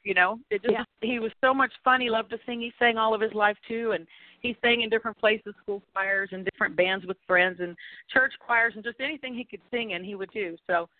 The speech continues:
Speaker 2: Yeah.
Speaker 1: anyway, we had a great time doing that. And then, uh, you know, he, like I said, he passed away a few years ago, almost three years to be exact. And, uh, before he passed, you know, he said, "I would really like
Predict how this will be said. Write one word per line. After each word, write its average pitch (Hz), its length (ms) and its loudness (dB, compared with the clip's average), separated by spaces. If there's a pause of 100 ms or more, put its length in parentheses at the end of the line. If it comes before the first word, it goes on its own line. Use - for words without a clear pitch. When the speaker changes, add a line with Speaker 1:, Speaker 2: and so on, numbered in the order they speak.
Speaker 2:
Yeah. 214 180 -8
Speaker 1:
anyway, 285 220 4
we 240 100 0
had 269 160 -2
a 254 60 -4
great 226 260 -4
time 233 220 -8
doing 233 260 -8
that. 170 300 -10
And 196 200 -16
then, 202 240 -8
uh, 185 240 -6
you 202 120 -10
know, 190 100 -8
he, 208 120 -8
like 196 180 2
I - 40 -20
said, 190 140 2
he 185 60 -4
passed 185 280 2
away 196 140 -4
a 185 60 -4
few 202 140 -8
years 185 200 -4
ago, 175 220 -2
almost 196 360 -6
three 202 180 -4
years 175 260 -4
to 202 60 -14
be 190 100 -6
exact. 160 340 -4 (580)
And, 208 280 0
uh, 202 100 4
before 220 340 -2
he 247 120 -2
passed, 262 460 0
you 220 180 -4
know, 214 140 0
he 220 180 -6
said, 220 100 -4
"I 214 60 2
would 202 180 -4
really 226 240 0
like 226 240 2